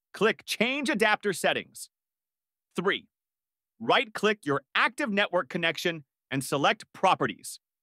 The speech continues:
Choose Internet Protocol version four and click Properties. Select Use the following D N S server addresses. Six,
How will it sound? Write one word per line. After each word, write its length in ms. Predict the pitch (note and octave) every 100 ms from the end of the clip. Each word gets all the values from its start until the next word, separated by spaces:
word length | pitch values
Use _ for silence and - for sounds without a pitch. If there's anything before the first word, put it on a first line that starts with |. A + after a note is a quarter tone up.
| _ _ _ _ _ -
Choose 420 | - A#3 A#3+ - -
Internet 400 | A3 A3 A3+ -
Protocol 460 | A3 D4 G#3 F3
version 320 | C3+ D3 C#3+ B2+
four 420 | D3 A2+ F#2+ C3 _ -
and 120 | C#3
click 320 | - F#3+ - -
Properties. 640 | - D3+ C3 G#2 - - - _ _ _ _ _ _ _
Select 520 | - F3+ G3+ C#4 - _
Use 400 | A#2 G#3+ C#4+ C#4
the 120 | C#4
following 640 | A3+ G#3+ G3+ G#3 G#3 G3 G#3
D 200 | - A3
N 100 | A3+
S 160 | F#3+ F3+
server 400 | - D#3+ D3+ D3+
addresses. 640 | A#2+ A#2+ G#2 F2+ C#2+ - _ _ _ _ _ _ _ _
Six, 480 | - F3+ - -